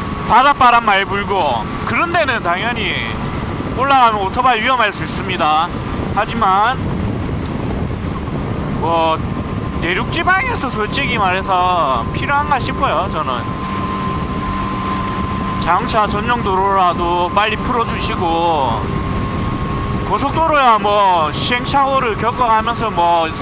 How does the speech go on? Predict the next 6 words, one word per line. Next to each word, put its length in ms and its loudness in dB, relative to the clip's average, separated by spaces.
서서히 540 2
바꾸면 480 -2
된다는 360 0
생각이거든요. 960 0
뭐 120 -2
급작스럽게 840 0